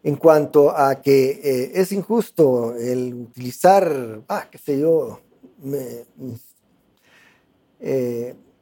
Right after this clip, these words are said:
sustancias que van a mejorar la, la, el rendimiento humano, pues, eh, no tiene tampoco que ver con la moral. Es decir, desde, desde los tiempos remotos, desde los griegos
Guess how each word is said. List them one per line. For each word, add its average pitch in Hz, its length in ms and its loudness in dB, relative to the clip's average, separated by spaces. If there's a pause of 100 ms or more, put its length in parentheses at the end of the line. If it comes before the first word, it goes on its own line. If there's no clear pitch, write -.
(400)
sustancias 190 680 2
que 139 140 0
van 175 240 2
a 156 160 0
mejorar 139 560 0
la, 127 380 -4 (380)
la, 131 680 -10 (240)
el 135 80 -14
rendimiento 147 540 -4
humano, 262 300 -6
pues, - 180 -20 (1000)
eh, - 200 -12
no 185 160 0
tiene 156 600 0 (460)
tampoco 185 380 -4
que 175 80 0
ver 190 200 -2
con 147 220 -6
la 135 80 -6
moral. 165 460 -6
Es 143 80 -16
decir, 160 340 -6 (880)
desde, 156 720 0 (160)
desde 156 400 2
los 143 240 2
tiempos 233 320 2
remotos, 165 440 -2
desde 135 220 0
los 135 220 -4
griegos 175 600 -2